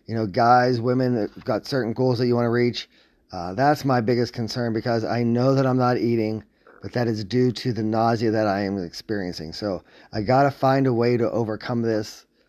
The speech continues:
um, to really just keep putting the food in for fuel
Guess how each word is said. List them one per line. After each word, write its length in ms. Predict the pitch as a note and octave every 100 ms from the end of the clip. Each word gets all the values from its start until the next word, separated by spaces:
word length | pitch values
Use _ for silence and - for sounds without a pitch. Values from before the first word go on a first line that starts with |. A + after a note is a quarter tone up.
| _ _ _ -
um, 560 | C#2 G#1 G1+ G1+ G1+ - _ _ _ _ _ _ _ _ _ _ -
to 120 | C3+
really 380 | C3+ F3+ F#3+ D#3+
just 180 | C3 -
keep 180 | -
putting 220 | - D3 C#3
the 80 |
food 240 | - C#3 C#3
in 140 | B2+
for 160 | - A2
fuel 440 | - C3+ A2+ G2+